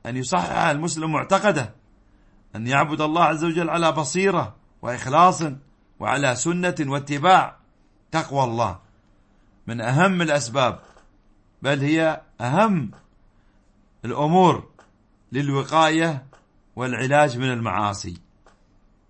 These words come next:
أداء الفرائض، الإكثار من النوافل، الأمر بالمعروف والنهي عن المنكر، اتخاذ القدوة الصالحة،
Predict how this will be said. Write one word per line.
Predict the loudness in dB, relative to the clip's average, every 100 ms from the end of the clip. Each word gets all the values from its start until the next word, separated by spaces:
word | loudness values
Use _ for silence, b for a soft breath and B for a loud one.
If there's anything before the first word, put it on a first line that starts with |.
| -14
أداء | -4 0 0
الفرائض، | 0 -2 0 0 -2 -10 _ _ -20
الإكثار | -20 -8 0 4 4 2
من | -2
النوافل، | -2 2 6 6 4 0 -8 _ _ _ _ _ _ _ _ _ _ -14
الأمر | -4 -2 0 -2
بالمعروف | -2 0 2 4 2 0 -10
والنهي | -12 -6 -4 0
عن | 0 2
المنكر، | 2 0 2 0 0 -10 _ _ _ _ _ _ _ _ _ _ _ -18
اتخاذ | -6 0 2
القدوة | 0 -2 -2 0
الصالحة، | -2 0 2 2 0 -6 -10